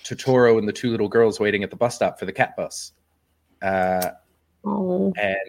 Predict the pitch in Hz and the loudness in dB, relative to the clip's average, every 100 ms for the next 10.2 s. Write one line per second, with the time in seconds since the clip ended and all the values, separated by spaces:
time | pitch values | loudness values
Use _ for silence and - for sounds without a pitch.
0 | - - 147 - - 175 190 185 185 190 | -12 -10 -8 -6 -6 -2 -2 -2 0 0
1 | - - - - - 131 127 123 - 113 | -2 -10 -12 -12 -10 -6 -4 -4 2 4
2 | 110 107 98 101 98 95 95 92 90 - | 4 2 0 0 -2 -2 0 0 -4 -14
3 | - _ _ _ _ 98 98 95 92 87 | -20 _ _ _ _ -2 0 0 -2 -4
4 | - 101 - - 196 285 359 330 277 - | -4 -4 -6 -4 0 2 4 2 2 2
5 | 214 208 208 190 160 170 190 202 196 214 | 4 6 4 2 0 2 4 4 2 2
6 | 220 170 - - _ _ _ _ _ _ | 2 2 -2 -8 _ _ _ _ _ _
7 | _ - - - _ _ _ _ - 180 | _ -2 -2 -18 _ _ _ _ 0 2
8 | 160 156 - 175 175 175 175 185 - 190 | 2 0 0 -2 0 2 0 0 2 2
9 | 170 175 175 175 170 160 156 - 170 160 | 4 0 0 0 2 0 -4 -4 -2 0
10 | 156 | -2